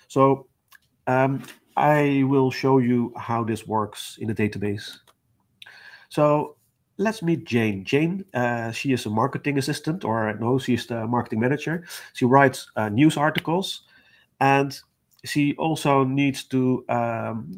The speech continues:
do the internal marketing news for the company. It's only internal news. So she, uh, should have access to,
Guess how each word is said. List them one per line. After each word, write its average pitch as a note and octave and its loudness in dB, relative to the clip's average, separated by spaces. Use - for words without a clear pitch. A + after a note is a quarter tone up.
do C#3 2
the C3 -2
internal C3 2
marketing B2+ 0
news B2+ 2
for - -6
the C3 -4
company. G#2+ -4
It's A2 -4
only D3+ 0
internal C3 2
news. A2 -2
So B2 0
she, C#3 0
uh, A#2 -2
should - -4
have C3+ -2
access C#3+ -2
to, B2 0